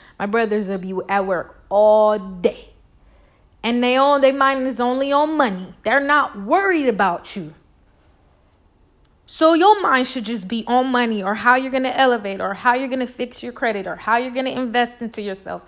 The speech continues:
how you're gonna invest into your happiness. Now, if you're married,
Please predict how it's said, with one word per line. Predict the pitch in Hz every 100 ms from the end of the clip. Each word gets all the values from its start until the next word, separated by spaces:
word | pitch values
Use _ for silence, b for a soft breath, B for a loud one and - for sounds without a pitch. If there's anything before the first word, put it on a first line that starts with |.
| B B B
how | - 226
you're | 262
gonna | 247 254
invest | 254 233 240 240
into | 226 220
your | 226
happiness. | 208 214 202 190 190
Now, | 214 226
if | 240 226
you're | 214
married, | 208 262 311 339 339